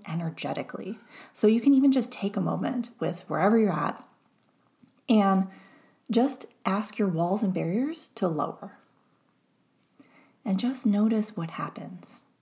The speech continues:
Do your shoulders relax? Are you able to take a deeper breath? Does your body relax? It's almost like a sigh. And that's what I'm talking about,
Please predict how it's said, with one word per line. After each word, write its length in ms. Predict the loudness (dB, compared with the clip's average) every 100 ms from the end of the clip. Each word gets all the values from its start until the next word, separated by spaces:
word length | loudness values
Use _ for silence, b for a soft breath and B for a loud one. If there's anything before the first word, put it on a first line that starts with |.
| _ _ _ _ B B B B
Do 100 | 0
your 240 | 2 2 0
shoulders 500 | 0 0 2 0 0
relax? 840 | 0 0 -2 -4 -6 -8 -12 -14 -18 _ _ _ _ _ _ _ _ _ _ 0
Are 60 |
you 120 | 2 4
able 180 | 2 0
to 120 | -2
take 240 | -4 -4
a 60 | -2
deeper 380 | -2 -4 -2 -6
breath? 800 | -4 -6 -4 -8 -12 -20 -20 -20 _ _ _ _ _
Does 200 | -4 0
your 100 | 0
body 680 | -2 -6 -4 -2 -2 -2 -6 _
relax? 560 | -8 -6 -6 -8 -8 -4
It's 120 | 4
almost 320 | 4 4 2
like 200 | -2 -4
a 80 | -8
sigh. 640 | -6 -6 -8 -12 -14 -18 b b b b b b b b b b _ _ _ _ 2
And 300 | 4 4 0 -4
that's 300 | -6 -6 0
what 80 | 2
I'm 100 | 2
talking 320 | 0 -4 -6
about, 440 | -4 -4 -4 -6